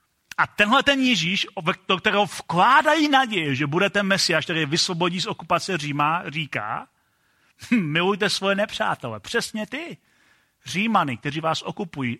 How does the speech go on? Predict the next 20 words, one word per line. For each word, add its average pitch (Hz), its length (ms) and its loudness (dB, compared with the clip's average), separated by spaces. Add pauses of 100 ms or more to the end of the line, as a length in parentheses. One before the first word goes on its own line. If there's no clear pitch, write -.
(120)
milujte, 156 720 0
žehnejte 180 680 0
jim, 135 240 0 (120)
modlete 170 680 2
se 156 140 -2
za 147 160 0
ně. 139 100 -2
To 160 100 -6
je 175 180 2
radikální 214 760 0
učení. 190 640 -6 (1000)
Velmi 214 300 0
radikální 175 520 -2
učení. 202 340 -8
Bylo 165 160 -2
to 202 80 0
něco 202 420 2
v 156 160 -8
jeho 180 200 2
učení, 196 540 -2